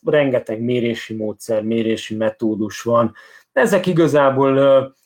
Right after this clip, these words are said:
itt, itt mindig az a lényeg, hogy ha egyféleképpen meghatározzuk a pályateszten a V O kettő max értékünket, akkor mindig ugyanúgy próbáljunk meg tesztelni.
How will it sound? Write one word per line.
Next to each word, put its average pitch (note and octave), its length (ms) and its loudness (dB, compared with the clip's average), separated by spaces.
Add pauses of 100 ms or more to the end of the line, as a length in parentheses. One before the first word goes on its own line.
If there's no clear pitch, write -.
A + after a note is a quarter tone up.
(160)
itt, - 220 -6
itt F#3+ 160 -6
mindig E3 280 2
az D3 160 2
a C3+ 60 2
lényeg, C3 400 0
hogy B2 380 -6
ha A#2+ 360 0
egyféleképpen B2+ 920 -2
meghatározzuk A2+ 880 -4
a A#2 40 -8
pályateszten G#2+ 840 -4
a G#2 140 -2
V G#2 100 -4
O C#3+ 160 2
kettő C3+ 320 0
max A#2 280 -2
értékünket, A2+ 640 -4
akkor G#2+ 240 -10
mindig A2 320 -2
ugyanúgy A2 540 -2
próbáljunk G#2+ 460 -2
meg G2+ 220 -8
tesztelni. G#2 680 -4